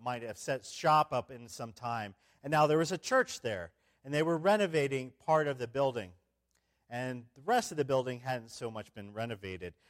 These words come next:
So, of course, while we're there, teenagers being teenagers, they wanted to go exploring.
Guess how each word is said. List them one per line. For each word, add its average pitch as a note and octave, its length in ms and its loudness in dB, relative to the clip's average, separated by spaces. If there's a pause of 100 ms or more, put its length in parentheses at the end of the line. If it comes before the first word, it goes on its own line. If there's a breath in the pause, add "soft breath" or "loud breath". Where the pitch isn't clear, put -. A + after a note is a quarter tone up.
(140)
So, - 120 0
of G3 120 0
course, G#3+ 320 4
while F#3+ 260 12
we're E3 140 4
there, C3+ 540 4 (340)
teenagers D3 520 -2
being C3 240 -6
teenagers, C3 720 -6
they C3+ 120 -2
wanted C3 300 0
to B2+ 80 -14
go A#2 160 2
exploring. A#2 840 2